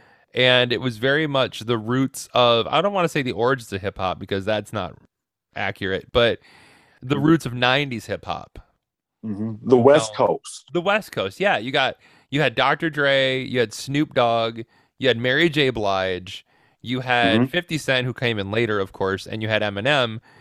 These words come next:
Speaker 1: Uh,
Speaker 2: Mm-hmm.
Speaker 1: Eminem being the, um, the, uh,
Speaker 2: Go.
Speaker 1: no, well, <laughs> yes, yes, that too.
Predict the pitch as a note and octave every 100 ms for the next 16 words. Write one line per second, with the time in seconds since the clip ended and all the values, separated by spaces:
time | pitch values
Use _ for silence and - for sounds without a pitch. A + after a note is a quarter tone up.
0 | _ _ - A#2+ A#2 A2 G#2+ B2+ _ C3
1 | C3 C3+ C3 C3 B2 A#2 A#2 A2+ A2 -
2 | G#2+ A2 G2+ F#2+ F#2+ E2+ - G#2+ F#2+ F2+
3 | F2 - - _ - _ _ _ _ _
4 | _ _ _ _ _ _ _ _ A2 A#2
5 | A2+ A2 G2+ F#2+ F2+ - _ _ A2 G#2
6 | F2+ - A#2+ G#2+ C#3+ _ _ _ _ -
7 | B2+ C3 C#3+ A#2+ B2 C#3 F2 - - C3
8 | G#2 E2+ - C3 B2 - C#3+